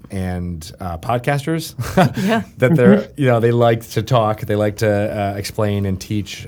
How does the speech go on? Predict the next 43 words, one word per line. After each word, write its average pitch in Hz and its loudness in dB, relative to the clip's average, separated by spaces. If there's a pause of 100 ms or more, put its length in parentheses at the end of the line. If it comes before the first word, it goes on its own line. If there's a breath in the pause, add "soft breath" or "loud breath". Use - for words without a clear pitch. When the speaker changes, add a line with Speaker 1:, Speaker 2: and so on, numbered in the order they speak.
Speaker 1:
and, 95 -4
uh, - -10
uh, 90 -8
discuss - -8 (300 loud breath)
things. 90 -4 (400 soft breath)
Uh, 92 -2
but - -4
yeah, 120 0
I 92 -4
could 101 -8
definitely 120 -2
see 110 -4
you, 104 0
uh, 95 -6
excelling 98 -4
in 95 -2
that 90 -6
role 90 -6
as 82 -8
a 80 -10
teacher. 80 -10 (880 loud breath)
Speaker 3:
Yeah, 269 4
I 220 2
mean, 196 4
I 214 2
enjoy 147 0
it, 143 -6
and, 147 -4
and 147 -4
it's 147 -6
been, 143 -2
I 143 -4
mean, 143 2
it's 131 -4
been 120 -4
my 120 -4
career 131 2
for 117 -2
Speaker 1:
<laughs> 110 -6
Speaker 3:
twelve, 143 0
thirteen 180 2
years 226 6
now. 269 2